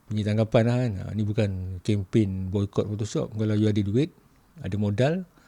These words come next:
pakailah macam saya, eh. Ka-, contohlah, kalau saya akan datang ni dah pencen ke apa kan. InsyaAllah kalau umur panjang lagi dah pencen ke, saya nak buat, ha, bisnes ke apa kan.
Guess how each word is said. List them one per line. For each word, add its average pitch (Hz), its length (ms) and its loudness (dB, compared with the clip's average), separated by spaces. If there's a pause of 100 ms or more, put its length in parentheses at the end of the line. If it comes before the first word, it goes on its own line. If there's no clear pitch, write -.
(200)
pakailah 120 400 2
macam 123 160 4
saya, 123 240 6 (100)
eh. 131 40 2 (180)
Ka-, 101 160 -2
contohlah, 120 480 0
kalau 107 160 0
saya 104 560 -2
akan 104 240 -2
datang 104 320 -2
ni 98 240 -4 (480)
dah 107 80 0
pencen 101 480 0
ke 101 80 -2
apa 98 120 -4 (120)
kan. 90 60 -6 (260)
InsyaAllah 101 320 -2
kalau 98 80 -4
umur 98 160 -4
panjang 101 320 2
lagi 101 80 -2
dah 101 160 -2
pencen 104 320 -2
ke, 120 160 0
saya 110 240 -2
nak - 80 -6
buat, 95 640 0
ha, 95 320 -8
bisnes 101 400 0
ke 107 80 2
apa 104 100 -2 (140)
kan. - 20 -4